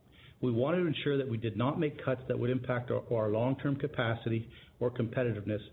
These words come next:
or ability to deliver for customers and win new awards.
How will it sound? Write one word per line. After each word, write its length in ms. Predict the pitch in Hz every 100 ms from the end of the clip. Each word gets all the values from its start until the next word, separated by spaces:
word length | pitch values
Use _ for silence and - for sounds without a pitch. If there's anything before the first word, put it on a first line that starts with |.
| - - -
or 200 | 139 139
ability 380 | 131 127 120 110
to 60 | 110
deliver 380 | 117 117 113 -
for 100 | 113
customers 480 | 113 117 - 117 110 -
and 140 | 123 107
win 180 | 110
new 120 | 110 107
awards. 400 | 101 98 95